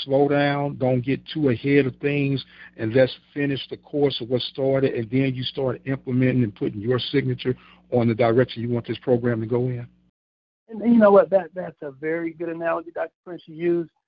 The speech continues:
Speaker 2: And, um, um, every day I had to tell myself to slow down because, again, due to, um, the nature of where we are right now with this pandemic,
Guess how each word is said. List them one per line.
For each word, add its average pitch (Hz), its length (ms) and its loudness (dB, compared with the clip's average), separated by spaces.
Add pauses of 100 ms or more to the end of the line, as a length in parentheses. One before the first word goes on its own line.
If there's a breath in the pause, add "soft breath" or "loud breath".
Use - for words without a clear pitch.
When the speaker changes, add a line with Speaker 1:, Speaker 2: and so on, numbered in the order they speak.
(300)
Speaker 2:
And, 147 380 -2
um, 147 360 0 (160)
um, 143 280 -10 (420)
every 202 300 -2
day 180 280 2
I 156 100 2
had 151 100 -2
to 123 120 -14
tell 151 140 2
myself 151 420 -4
to - 120 -14
slow 160 160 2
down 151 240 0
because, 170 280 -10
again, 185 640 -8 (240)
due 208 300 2
to, 165 380 -8 (580)
um, 139 400 -10
the 135 100 -6
nature 160 500 -2
of 139 100 -6
where 156 320 2
we 165 180 -4
are 160 180 8
right 151 280 -4
now 151 200 -2
with 156 180 -10
this 165 200 -18
pandemic, 156 460 -4